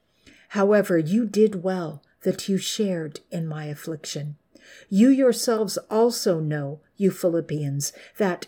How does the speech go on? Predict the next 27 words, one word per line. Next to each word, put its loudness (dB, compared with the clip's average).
in 4
the 4
beginning 2
of -2
the -2
good 0
news, -4
when 2
I 2
departed -2
from 0
Macedonia, -4
no 8
assembly 0
shared 0
with -2
me -6
in 0
the 2
matter -2
of -10
giving 2
and -2
receiving, 0
but -4
you 0
only. -4